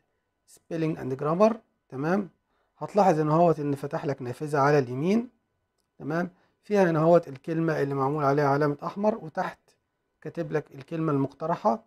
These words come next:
بدل الإس بقت بالزد، تمام، وكاتب لك كمان شرح ليها. ده كان أول جزئية متعلقة بالسبيلنج اند جرامر، تمام. هنا هو تقدر تختار يا إما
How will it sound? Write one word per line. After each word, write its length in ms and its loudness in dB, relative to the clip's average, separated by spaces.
بدل 300 -2
الإس 360 -12
بقت 200 -8
بالزد، 480 -6
تمام، 260 -2
وكاتب 340 -6
لك 120 0
كمان 540 -2
شرح 520 -4
ليها. 260 -10
ده 200 0
كان 240 0
أول 320 2
جزئية 400 -2
متعلقة 600 -4
بالسبيلنج 760 -8
اند 240 -6
جرامر، 440 2
تمام. 280 -4
هنا 180 4
هو 100 12
تقدر 340 2
تختار 600 -2
يا 200 0
إما 320 4